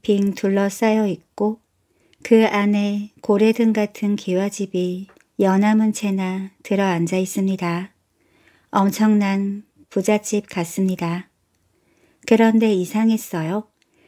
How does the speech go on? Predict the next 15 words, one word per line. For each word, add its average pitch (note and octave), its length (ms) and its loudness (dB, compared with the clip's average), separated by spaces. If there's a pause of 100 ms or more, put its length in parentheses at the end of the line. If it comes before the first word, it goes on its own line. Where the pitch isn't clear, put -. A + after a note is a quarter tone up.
(160)
진즉 G#3+ 480 2
해가 A#3 320 0
지고 G3 540 -2 (100)
어두워졌는데 F#3+ 1120 0 (580)
불은 G#3+ 460 4
안 F#3+ 220 -2
채 G#3 240 -4
방 F#3+ 320 -2
하나에만 G3 1120 -2
켜져 G#3+ 340 0
있습니다. F3+ 800 -4 (840)
다른 A3+ 340 6
방들은 G#3+ 560 0
모두 F3+ 320 -2
깜깜하고 G#3+ 880 -2